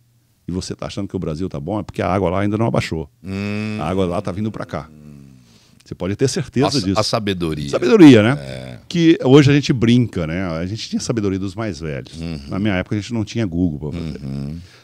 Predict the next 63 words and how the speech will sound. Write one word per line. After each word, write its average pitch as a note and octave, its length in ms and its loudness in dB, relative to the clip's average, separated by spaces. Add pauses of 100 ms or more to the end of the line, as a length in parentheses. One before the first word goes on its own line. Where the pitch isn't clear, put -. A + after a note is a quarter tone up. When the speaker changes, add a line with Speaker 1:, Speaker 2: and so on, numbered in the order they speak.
(120)
Speaker 1:
Hoje F2+ 180 0
você A2+ 220 -2
faz E2 260 -4
Google F2+ 440 0 (320)
e E2+ 60 -10
você F2 240 -10
tem F#2+ 400 -12 (180)
toda A#2+ 180 -4
a - 20 2
Speaker 2:
Certo. E3 120 2
Speaker 1:
sabedoria A2 320 4
do G2+ 120 2
mundo. E2 260 -2
Você D2+ 80 -8
não F2 140 -2
precisa D2 140 -2
Speaker 2:
Exato. F#2+ 60 -4
Speaker 1:
de G2 80 2
ler G2 100 4
um F2 140 0
livro, F#2 360 2
não D#2 60 -6
precisa, D#2 240 -8
Speaker 2:
Isso. G#2 100 -10
Speaker 1:
você G#2 100 -6
vai G2 140 -6
lá, B2 120 0
o A2+ 60 0
Google A2+ 240 -2
te A#2 80 -10
dá A2+ 100 -6
a A2 40 -4
resposta. D#2+ 480 -10
Speaker 2:
Isso. A1 340 -12
Speaker 1:
A - 100 -6
diferença, G2 800 0 (720)
antigamente F2+ 760 0
e G#2+ 40 2
hoje, G2 400 2 (340)
é - 80 -4
quem F2+ 160 -8
põe F#2 160 -12
em F#2+ 40 -10
prática. - 380 -20 (160)
Speaker 2:
É C#2 160 -8
verdade. B1 540 -14
Speaker 1:
Se - 100 -10
você G2+ 200 -2
não G#2+ 60 -2
põe G2+ 160 -4
em - 20 -6
prática, E2+ 340 -10
você D#2 200 -14
não D#2 100 -10
tem D2 120 -12
como. - 220 -20 (600)
E E3 100 -6
aí C#3+ 160 -2
ele D3 140 -4
me D3+ 80 -6
falou, - 180 -10
"Fica - 260 -10
aqui." E2 240 -12